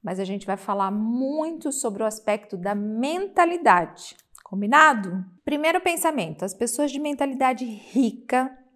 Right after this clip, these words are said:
prósperas, elas acreditam que são capazes de criar a própria realidade. As pessoas de mentalidade pobre, elas acreditam que na vida delas as coisas simplesmente acontecem, ou seja,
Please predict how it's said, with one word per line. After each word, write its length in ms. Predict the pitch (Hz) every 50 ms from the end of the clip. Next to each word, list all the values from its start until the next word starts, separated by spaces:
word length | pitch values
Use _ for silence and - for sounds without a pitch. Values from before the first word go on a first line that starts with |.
| _ _ _
prósperas, 1000 | - 302 262 247 226 220 214 220 - - - 247 233 226 233 240 233 - - - - _ _ _ _ _ _ _
elas 260 | - 196 202 208 214 208
acreditam 580 | 220 220 - 226 202 190 208 208 214 226 190
que 100 | 208 -
são 300 | - - - 220 214 226
capazes 640 | 220 - 226 226 - - 190 170 151 160 170 170 185
de 140 | 175 185 196
criar 540 | 185 - - 180 180 180 180 175 - - _
a 140 | - - 214 - - _ _ _
própria 420 | - 233 226 220 214 220 - 185 185
realidade. 680 | 160 175 175 170 160 160 160 151 - - - - - - - - -
As 180 | - - 294 294
pessoas 400 | - 349 330 330 - 370 392 359
de 60 | 349
mentalidade 640 | 339 311 269 254 277 247 220 202 185 175 165 175 - - - - _ -
pobre, 580 | 240 233 220 208 185 170 151 170 165 160 - - -
elas 300 | - 226 233 247 254 233
acreditam 800 | 233 233 - 175 175 165 175 190 214 208 202 202 - 180 160 160
que 160 | 160 165 - 220
na 240 | 208 202 202 214
vida 340 | 220 208 220 240 226 220 196
delas 520 | 175 175 196 202 196 180 180 165 165 165 175
as 160 | 180 - -
coisas 500 | - 208 208 202 196 220 208 - - -
simplesmente 640 | 381 403 392 381 370 320 - 285 277 262 262 262 254
acontecem, 680 | 240 - 240 233 233 - 170 156 - - - - 185 202
ou 160 | 247 277 277
seja, 600 | 269 - - - 196 170 165 156 160 165 -